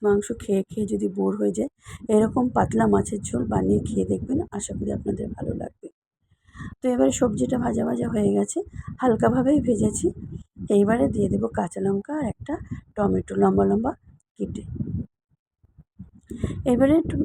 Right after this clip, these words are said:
নেড়ে চেড়ে দিয়ে দেবো সব গুঁড়ো মশলাটা। নুনও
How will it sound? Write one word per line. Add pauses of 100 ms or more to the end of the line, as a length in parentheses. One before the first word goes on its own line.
(100)
নেড়ে
চেড়ে (360)
দিয়ে
দেবো
সব (160)
গুঁড়ো
মশলাটা। (1500)
নুনও